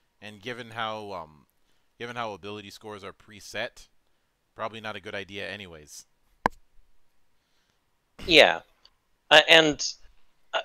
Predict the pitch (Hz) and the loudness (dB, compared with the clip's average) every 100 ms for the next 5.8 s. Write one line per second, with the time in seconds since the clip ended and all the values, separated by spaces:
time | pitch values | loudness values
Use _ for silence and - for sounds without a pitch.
0 | - 175 170 160 240 233 - 175 160 143 | 2 4 6 8 8 6 4 8 8 8
1 | - 131 131 120 113 107 107 - - 139 | 12 12 12 12 12 12 8 -2 8 12
2 | 131 110 120 120 113 107 - 117 113 104 | 12 12 8 8 6 6 10 10 10 4
3 | 110 107 104 120 110 95 98 - - 117 | 2 2 0 2 2 4 4 4 10 12
4 | 95 90 - 123 - - - 123 127 120 | 10 6 10 10 10 2 6 12 12 12
5 | - 139 139 135 131 123 120 | 10 12 12 12 12 12 8